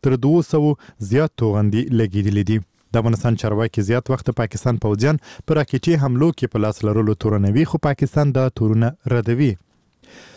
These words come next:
د سوریې په ادلب کې د بشار الاسد د رژیم او روسیې په هوایي بریدونو کې څوارلس ملکیان وژل سوي. ادلب د سوریې د حکومت د مخالفانو وروستی عمده مرکز ګڼل کیږي. د سوریې د بشري حقونو د څار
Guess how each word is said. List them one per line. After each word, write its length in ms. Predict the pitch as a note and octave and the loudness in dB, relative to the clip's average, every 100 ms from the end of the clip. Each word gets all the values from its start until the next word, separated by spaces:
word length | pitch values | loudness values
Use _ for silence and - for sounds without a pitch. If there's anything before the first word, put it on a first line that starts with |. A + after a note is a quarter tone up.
| - - _ _ D3 | -20 -20 _ _ 0
د 80 | F3 - | 0 2
سوریې 280 | E3 F#3 D3+ | 0 0 0
په 100 | C3+ | 0
ادلب 260 | C#3 D3+ - | 0 -2 -2
کې 180 | D3 B2+ | 0 0
د 80 | A#2+ | 0
بشار 260 | - A#2 | 0 0
الاسد 360 | B2 A#2+ - A#2 | 0 -2 -2 0
د 80 | A2 | 0
رژیم 280 | G#2+ G2+ D#3+ - - - C3+ | 0 2 0 0 -8 -6 0
او 40 | C3+ B2+ | 2 2
روسیې 480 | C3 - C3+ E3 A2 _ - | 0 0 2 2 0 _ -2
په 160 | A#2 | 0
هوایي 260 | A2+ A2+ A2+ | 2 2 2
بریدونو 320 | G#2 A#2+ D#3 - | 0 2 2 2
کې 100 | C#3+ - - - - | -2 -2 -10 -20 -4
څوارلس 480 | A#2 A2 G#2+ A2+ - G#2+ | 0 0 0 -4 -2 0
ملکیان 400 | G2+ - D3 G#2+ | 0 0 2 2
وژل 260 | G2 G2+ F2+ | 0 -2 -2
سوي. 260 | - G2 G#2 - _ _ _ B2 | -2 0 0 -4 _ _ _ -2
ادلب 340 | A2+ C3+ D3 - | 2 0 0 -6
د 360 | - - C#3 - | -14 -2 -2 0
سوریې 300 | C#3+ D#3 D#3+ | 2 2 2
د 100 | D3 | 2
حکومت 380 | C3 C#3 C#3 C3 | 2 0 0 0
د 80 | B2+ | 0
مخالفانو 580 | B2 G#2+ G#2 D#3 D3+ C#3+ - - | 0 0 2 2 2 0 -6 -2
وروستی 400 | B2+ C3 - D3+ D#3 C3+ | 2 0 0 0 2 2
عمده 260 | A2 A2+ A2+ A2 | 2 2 0 0
مرکز 400 | G#2 D3 B2+ G#2+ | -2 -2 -2 0
ګڼل 240 | G#2+ G2+ - | 0 0 0
کیږي. 300 | G#2 G2 A2+ - _ - | 0 2 0 -4 _ -4
د 140 | A#2 | -2
سوریې 240 | - A2+ A#2 | 0 0 0
د 100 | A2 G#2 | 0 -2
بشري 300 | A2+ A2 - | 0 0 0
حقونو 260 | A#2 A2 | 0 0
د 140 | G#2 - | 0 0
څار 240 | C3 | -2